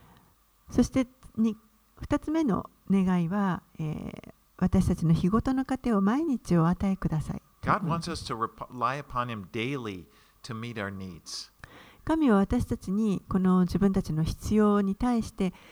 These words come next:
Speaker 1: 神により頼んでほしいと願っておられます。
Speaker 2: He taught this to his people very early in their wandering in the wilderness.
Speaker 1: このことを主は実は、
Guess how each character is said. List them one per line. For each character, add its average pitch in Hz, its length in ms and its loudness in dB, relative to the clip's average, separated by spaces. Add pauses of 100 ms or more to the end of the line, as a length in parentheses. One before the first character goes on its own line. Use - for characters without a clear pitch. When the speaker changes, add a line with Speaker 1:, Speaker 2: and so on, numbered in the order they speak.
(200)
Speaker 1:
神 339 300 2
に 226 280 0 (1120)
よ 185 120 6
り 170 80 -4
頼 185 260 4
ん 180 60 2
で 175 60 0
ほ 180 160 2
し 269 180 0
い 277 60 -4
と - 120 -2
願 156 220 -4
っ 156 60 -6
て - 120 -16
お - 60 -10
ら - 80 -12
れ 170 140 -12
ま - 60 -16
す。 - 60 -16
Speaker 2:
He - 60 -4
taught 220 160 -2
this 165 280 -8
to 156 200 -4
his 139 260 -6
people 156 340 -6
very 151 580 -2
early 131 640 0 (300)
in 127 180 -4
their 117 160 0
wandering 110 600 0
in 104 100 -4
the 98 60 -4
wilderness. 95 720 -6 (520)
Speaker 1:
こ 254 120 4
の 269 120 4
こ 285 120 2
と 320 260 2
を - 100 4
主 - 200 4
は 220 120 8
実 196 300 -2
は、 254 320 4